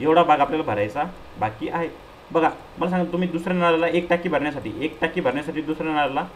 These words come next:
पूर्ण भरण्यासाठी किती वेळ लागतो रे? दहा तास लागतात. किती तास लागतात? दहा तास, है ना? एक हाऊस भरण्यासाठी किती तास लागतात?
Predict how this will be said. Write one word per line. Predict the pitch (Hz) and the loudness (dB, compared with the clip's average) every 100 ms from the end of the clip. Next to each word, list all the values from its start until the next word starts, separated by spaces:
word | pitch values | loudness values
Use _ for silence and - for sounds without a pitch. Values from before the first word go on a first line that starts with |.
| - - - | -18 -20 -10
पूर्ण | - 165 | -4 -2
भरण्यासाठी | 147 135 135 139 | 0 -2 -4 -10
किती | 139 165 | -4 0
वेळ | 165 | 2
लागतो | 165 175 | 2 2
रे? | 160 | 2
दहा | 165 139 | 4 4
तास | 135 - | 2 -6
लागतात. | 120 - - | -12 -12 -14
किती | - - | -8 -4
तास | 151 | -4
लागतात? | 160 - 156 - - - - - - | -6 -6 -6 -6 -14 -20 -20 -20 4
दहा | 123 | 4
तास, | 117 90 - | 4 -4 -6
है | |
ना? | 151 | -2
एक | 127 147 | 0 2
हाऊस | 131 - | 2 4
भरण्यासाठी | 127 127 139 - | 0 0 -4 -8
किती | 143 | -4
तास | 143 139 | -4 -2
लागतात? | - - | -4 0